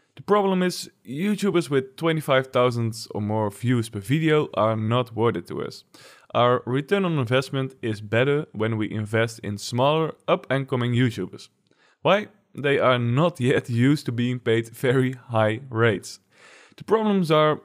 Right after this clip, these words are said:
one, th-, they're hard to find, and two,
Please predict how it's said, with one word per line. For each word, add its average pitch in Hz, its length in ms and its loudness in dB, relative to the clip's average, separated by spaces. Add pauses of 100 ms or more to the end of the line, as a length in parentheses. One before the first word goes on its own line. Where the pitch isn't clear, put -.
one, 120 500 0
th-, 104 280 -10
they're 104 240 2
hard 101 200 0
to 104 60 -14
find, 139 460 -2
and 104 280 -4
two, 202 280 -2